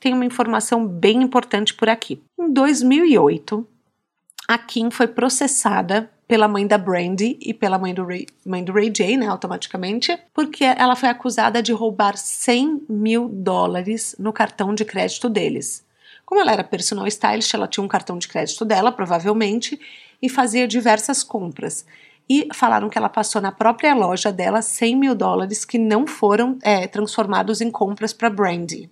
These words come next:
Esse processo, ele ocorreu em segredo da justiça, e eu, particularmente, apesar de eu ser fã, eu só descobri quando eu fui fazer esse podcast.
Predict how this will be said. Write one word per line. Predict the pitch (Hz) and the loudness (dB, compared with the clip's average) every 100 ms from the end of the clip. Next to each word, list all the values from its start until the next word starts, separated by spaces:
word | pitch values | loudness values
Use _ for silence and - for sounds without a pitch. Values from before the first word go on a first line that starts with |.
| - | -2
Esse | 285 - 262 104 _ | 0 0 -4 -8 _
processo, | - 254 254 220 220 262 | -2 -2 2 2 2 2
ele | 220 | 0
ocorreu | 214 214 196 | 2 2 0
em | 196 | -2
segredo | - 180 180 175 | -4 -4 -4 -4
da | 175 | -4
justiça, | 170 226 - 208 185 - 277 320 _ _ _ _ _ - | -2 -4 -2 -2 -2 0 0 0 _ _ _ _ _ 0
e | 277 277 | 2 6
eu, | 247 370 - - | 6 6 0 0
particularmente, | 214 - 233 208 185 202 - | 0 2 2 2 2 -2 -2
apesar | - - 196 | -4 0 2
de | 190 | 4
eu | 208 | 2
ser | 208 220 | 2 0
fã, | - 202 185 180 | 0 -2 0 0
eu | - | 0
só | 220 - 233 | 0 4 2
descobri | - - 226 196 202 285 - _ - | 2 -8 -4 0 0 0 -4 _ -4
quando | 247 233 | 0 0
eu | |
fui | 226 | 0
fazer | 247 240 233 | -2 0 0
esse | 226 | 0
podcast. | - 226 - - 196 - - | 0 -2 -2 -2 -2 -2 -4